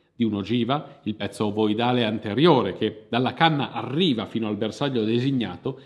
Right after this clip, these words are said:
e di polvere da sparo, il cui contatto con l'innesco fornisce la spinta che fa partire l'ogiva. Inizialmente la troupe scelse di usare proiettili veri,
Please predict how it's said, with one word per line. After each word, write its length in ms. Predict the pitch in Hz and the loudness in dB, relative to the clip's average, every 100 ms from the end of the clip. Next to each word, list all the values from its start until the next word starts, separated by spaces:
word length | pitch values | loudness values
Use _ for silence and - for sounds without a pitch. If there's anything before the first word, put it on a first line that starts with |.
| - | -4
e 120 | 185 | 0
di 100 | 185 | 2
polvere 380 | 214 220 196 175 | 4 4 4 2
da 100 | 127 | 0
sparo, 560 | - - 90 85 - - - - - | -4 -6 -6 -4 -8 -10 -20 -20 -8
il 120 | 131 | 4
cui 160 | 160 156 | 6 6
contatto 520 | 151 139 143 - 117 | 4 4 2 0 0
con 180 | 156 214 | 2 4
l'innesco 720 | 208 151 101 87 - - - | 2 0 -2 -4 -10 -10 -6
fornisce 520 | - 202 175 110 - 151 | 2 2 4 0 2 2
la 140 | 180 | 2
spinta 640 | - - - 90 92 120 | -2 -6 -6 -4 -6 -8
che 100 | - | -4
fa 140 | 180 165 | -2 0
partire 380 | 143 - 107 | 0 0 0
l'ogiva. 440 | 98 98 92 85 - _ _ _ - - - _ - | 0 -4 -8 -12 -14 _ _ _ -20 -20 -20 _ 0
Inizialmente 560 | 190 226 196 175 170 | 2 6 6 6 4
la 140 | 135 123 | 4 4
troupe 260 | 156 160 | 4 2
scelse 340 | 131 139 123 127 | 0 0 0 2
di 100 | 123 | 2
usare 280 | 127 127 120 | 4 2 0
proiettili 540 | 110 117 117 117 98 | 0 -2 -2 -4 -2
veri, 360 | 120 123 101 | 0 0 -2